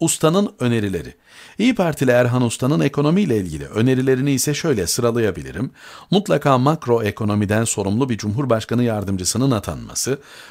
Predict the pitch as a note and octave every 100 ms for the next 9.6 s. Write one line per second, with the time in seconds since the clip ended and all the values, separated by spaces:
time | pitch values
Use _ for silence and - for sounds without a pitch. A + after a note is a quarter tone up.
0 | - - E3 D3+ C#3 B2+ A#2+ A#2 C#3 B2
1 | A#2 - A#2 A2+ G#2+ G#2+ G#2+ B2 A2+ B2+
2 | A2 G#2+ A#2+ C#3 G2+ - A2+ A2 A#2 C#3
3 | C#3 B2 A#2+ B2 C3 F#3 C#3+ A#2+ A#2+ A2+
4 | A2 A2+ G#2+ A2 - _ _ - A#2 G2+
5 | G#2+ G#2+ E2 - B1 D2+ C3+ - - -
6 | - - B2+ C3 D3+ D3+ A#2 A2+ A2+ -
7 | B2+ B2+ A2+ B2 C3+ B2+ B2 C3 - G#2+
8 | A2 B2+ - F#2 - - D#2+ C#2 - D2
9 | G#2+ A2 A#2+ A#2+ A#2+